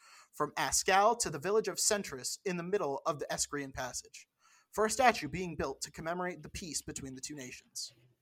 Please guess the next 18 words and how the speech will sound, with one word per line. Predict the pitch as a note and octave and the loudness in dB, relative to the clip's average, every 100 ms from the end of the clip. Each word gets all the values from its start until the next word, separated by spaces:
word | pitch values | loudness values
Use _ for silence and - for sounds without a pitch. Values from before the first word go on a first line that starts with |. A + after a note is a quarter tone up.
| _ _ _ - | _ _ _ -6
It | |
is | E3 | -4
a | C#3+ | -4
two | - A#3+ | -2 2
hundred | A#3 G#3+ | 2 4
mile | G3+ G#3 | 4 4
journey, | E3+ F3+ F#3 G#3 G#3 | 4 0 -2 -4 -6
and | E3+ | -6
it | D3+ | -4
should | - F#3+ | 0 0
have | F#3 | 0
taken | F#3+ F3+ | -2 0
them | E3 D#3 | -6 -6
two | G3+ F#3+ | -8 -8
weeks | F3 - | -8 -8
with | E3 - | -8 -6
the | |
wagon, | C#3 D#3 E3+ G#3+ | 0 0 0 -4